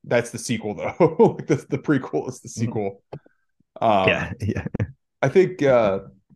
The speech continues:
Speaker 1: I will then tell you, go back, 'cause it's streaming right now, go back and watch part three, because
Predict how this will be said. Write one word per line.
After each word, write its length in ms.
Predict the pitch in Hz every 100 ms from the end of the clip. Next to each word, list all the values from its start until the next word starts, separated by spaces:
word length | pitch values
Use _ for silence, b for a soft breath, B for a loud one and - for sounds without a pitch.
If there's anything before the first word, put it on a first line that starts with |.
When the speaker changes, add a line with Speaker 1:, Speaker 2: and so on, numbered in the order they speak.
| _ _ _ _
Speaker 1:
I 160 | - 139
will 100 | 135
then 180 | 139 135
tell 260 | 135 127
you, 160 | 117 110
go 180 | 107 110
back, 300 | 117 107 - -
'cause 100 | 120
it's 120 | 107
streaming 320 | - 147 127
right 180 | 110 101
now, 180 | 101 101
go 160 | 113
back 200 | 110 110
and 80 | 113
watch 200 | 110 101 -
part 220 | 104 101
three, 260 | 107 98
because 580 | 95 - 101 98 - -